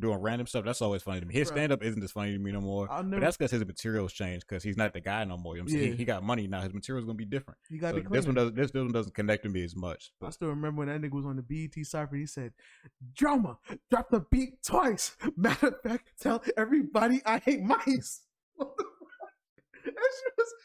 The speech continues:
Speaker 2: so fucking fire to me. But yeah, bro. I, shit, his interviews be funny as hell to me. Like,
Speaker 1: Yeah.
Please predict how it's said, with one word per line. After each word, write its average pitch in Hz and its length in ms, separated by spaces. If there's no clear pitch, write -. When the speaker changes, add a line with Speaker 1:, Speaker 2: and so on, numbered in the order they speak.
Speaker 2:
so 403 320
fucking 381 280
fire 311 420
to - 160
me. 147 200
But 180 140
yeah, 175 220
bro. 156 300
I, 247 80
shit, 214 400
his 226 220
interviews 233 440
be 175 160
funny 180 320
as 156 100
hell 165 140
to 151 80
me. 139 160
Like, 139 160
Speaker 1:
Yeah. 359 120